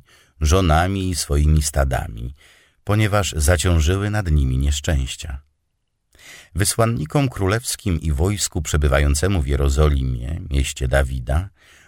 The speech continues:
doniesiono, że ludzie, którzy odrzucili nakazy króla, ukryli się w jaskiniach na pustyni.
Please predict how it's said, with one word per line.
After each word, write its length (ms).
doniesiono, 580
że 140
ludzie, 320
którzy 380
odrzucili 680
nakazy 480
króla, 580
ukryli 460
się 160
w 60
jaskiniach 640
na 120
pustyni. 600